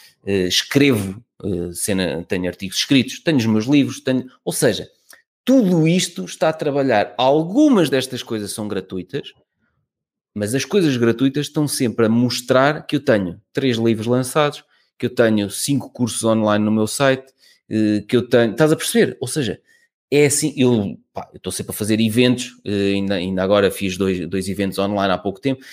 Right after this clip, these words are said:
e não faço mais porque recuso. Como é que eu recuso? Peço muito dinheiro, <laughs> porque, pá, porque não me apetece fazer, estás a perceber? Não me apetece.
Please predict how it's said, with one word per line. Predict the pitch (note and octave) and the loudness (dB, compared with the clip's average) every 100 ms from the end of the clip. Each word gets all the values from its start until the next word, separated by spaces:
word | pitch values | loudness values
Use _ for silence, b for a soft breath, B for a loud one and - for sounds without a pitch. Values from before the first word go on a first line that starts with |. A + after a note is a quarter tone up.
| B | B
e | |
não | B3 | 2
faço | A3 F#3 E3 | 4 2 2
mais | E3+ F#3 G#3+ | 4 4 4
porque | G3+ A3+ A3 A#3 A#3 A#3 E3+ | 0 -2 -2 -2 -4 -2 -2
recuso. | F#3 G3 G#3+ B3 A3+ A#3 B3+ - _ _ | -2 -2 2 4 4 2 -2 -4 _ _
Como | - D#3 | -2 0
é | |
que | D3+ | 2
eu | |
recuso? | D#3 - C#3+ G#2 F#2+ _ | 0 0 0 0 -4 _
Peço | D3+ - | -4 -2
muito | D3 C3+ | -4 -2
dinheiro, | A2+ G#2 - | 0 0 -2
<laughs> | - | -14
porque, | E3+ - B B - | -14 -14 B B -2
pá, | G3+ | 0
porque | D#3 F#3 F#3+ | 2 2 4
não | |
me | F#3+ | 4
apetece | G3 A3+ F#3+ | 4 2 0
fazer, | - G#3 C4+ D#3+ | 0 0 2 0
estás | C3 | 0
a | C3+ | -2
perceber? | - A#3+ | -4 -6
Não | G#3 | -4
me | B3+ | -4
apetece. | B3+ C#4 C#3+ - | -6 -2 -2 -4